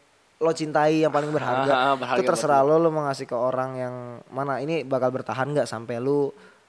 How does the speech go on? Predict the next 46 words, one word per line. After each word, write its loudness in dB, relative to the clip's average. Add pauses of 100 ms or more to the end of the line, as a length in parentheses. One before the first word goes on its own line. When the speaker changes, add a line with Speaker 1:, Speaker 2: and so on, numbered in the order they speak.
(180)
Speaker 1:
nikah -10
nanti -8
Speaker 2:
Benar, -2
Speaker 1:
gitu. -8
Speaker 2:
benar. -6
Tapi 0
kalau 6 (420)
menurut -4
gue 2
ya. 4
Speaker 1:
Dan 4
nggak 6
toxic 2 (140)
relationship 0
ya 6
Speaker 2:
Ah, 4
Speaker 1:
pokoknya 4
Speaker 2:
ah. 2
Speaker 1:
ya. 4 (480)
Speaker 2:
Ada 0
juga 0
yang 2 (100)
orang 4
kayak -4
gitu 2 (160)
udah 2
ngasih -4
segala -4
macam. -6 (340)
Kan -4
kalau 4
misalnya 2
di 0
bayangan 6
kita -2
kan 0
biasanya, 0 (240)
wah -2
cowoknya -2 (220)
udah 0
make -6
nih -8
cewek -6
nih, -4
abis -8
itu 0